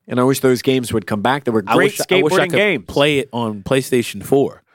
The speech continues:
Speaker 1: Yeah.
Speaker 2: That's what I wish.
Speaker 1: And Session is coming out, and it looks pretty similar. Uh, anything really let you down during this E three?
Speaker 2: Let me down.
Speaker 1: Yeah.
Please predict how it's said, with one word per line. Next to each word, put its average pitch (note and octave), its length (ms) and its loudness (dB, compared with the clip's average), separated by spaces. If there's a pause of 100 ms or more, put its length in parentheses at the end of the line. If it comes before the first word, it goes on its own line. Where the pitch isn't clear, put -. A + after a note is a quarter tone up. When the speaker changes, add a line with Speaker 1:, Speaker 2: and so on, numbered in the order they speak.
(120)
Speaker 1:
Yeah. G#2+ 200 2
Speaker 2:
That's C#3 160 -4
what G#2 80 -4
I F2+ 60 -4
wish. G2+ 420 -2
Speaker 1:
And A#2+ 200 2
Session E3+ 460 0
is D3+ 140 -2
coming D#3 260 0
out, C#3+ 180 0
and C3+ 80 -4
it C#3 40 2
looks D#3+ 200 -2
pretty C3+ 280 -2
similar. F#2 920 -4 (140)
Uh, C#3 140 2
anything G#3 540 0
really E3+ 300 2
let C#3 220 0
you C#3+ 120 0
down D3 500 -2 (220)
during D3 280 2
this C#3+ 180 -4
E D3 80 0
three? D3 300 -6 (560)
Speaker 2:
Let C3+ 320 2
me C#3+ 260 0
down. G2+ 720 -2
Speaker 1:
Yeah. G#2 380 -4